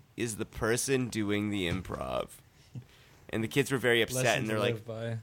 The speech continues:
Speaker 1: "It's true, though." And they're like, "Oh, we wanna do improv." I'm like,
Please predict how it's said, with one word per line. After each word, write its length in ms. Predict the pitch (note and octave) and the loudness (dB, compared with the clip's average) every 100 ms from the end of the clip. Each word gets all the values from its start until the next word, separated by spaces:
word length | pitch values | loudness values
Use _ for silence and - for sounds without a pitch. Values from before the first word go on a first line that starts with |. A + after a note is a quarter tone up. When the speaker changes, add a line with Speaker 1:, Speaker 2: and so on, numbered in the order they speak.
| - - _ _ - | -12 -20 _ _ -2
Speaker 1:
"It's 200 | F3+ - | 0 2
true, 340 | - C#4+ F4 | 2 6 8
though." 160 | D4 G3+ | 10 8
And 80 | E3 | 8
they're 100 | F3+ | 8
like, 120 | F#3 | 6
"Oh, 160 | B3+ G4+ | 6 8
we 80 | G4 | 8
wanna 240 | G#4 G4+ - | 8 6 6
do 120 | C4+ | 6
improv." 420 | B3+ B3+ G3 E3+ | 4 8 8 8
I'm 60 | D#3+ | 8
like, 320 | E3+ E3 - | 6 6 2